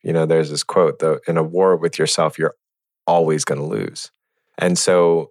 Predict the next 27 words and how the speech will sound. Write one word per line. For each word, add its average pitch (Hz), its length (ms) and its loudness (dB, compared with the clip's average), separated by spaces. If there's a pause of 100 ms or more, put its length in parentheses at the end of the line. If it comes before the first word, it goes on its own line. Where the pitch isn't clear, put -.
that 90 240 0
enjoyment 90 840 0 (560)
comes 98 460 -2 (100)
to 98 140 0
a 92 40 4
large 95 380 0
degree 98 280 -2
because 82 320 -4
you're, 80 200 -2 (320)
you're 85 160 -4
fighting 85 640 -2
with 85 140 -4
yourself 80 320 -2
has 78 160 -4
ceased - 520 -6 (280)
or 76 160 0
slowed 85 420 0
down. 87 360 -4 (300)
And 80 360 -2
that 85 180 2
happens 80 480 -6
when 80 160 -2
you 76 80 -6
see - 160 -6
your 73 180 -6
inherent 73 380 -10
goodness. - 360 -8